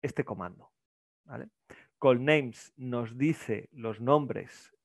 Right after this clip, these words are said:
de las columnas del data frame, ¿vale? Y a esta función le podemos asignar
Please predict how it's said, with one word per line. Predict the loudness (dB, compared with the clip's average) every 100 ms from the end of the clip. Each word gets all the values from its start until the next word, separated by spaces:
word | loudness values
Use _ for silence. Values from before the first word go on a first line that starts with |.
| _
de | -8 -4
las | -4 -6
columnas | -6 -4 -2 -4
del | -2
data | 0 0
frame, | 0 -2 -2 -10 _ _ _ _ _ _ _ _
¿vale? | -10 -10 -10 _ _ -20 -20 -20 -20 -20 _ _ _ _ _ _
Y | 0 2 0 _ _ _ _ _ _ -8 2
a | 2
esta | 2
función | -2 -2 0 4 6
le | 4
podemos | 4 4 4 0 -6
asignar | -4 -4 2 2 2 0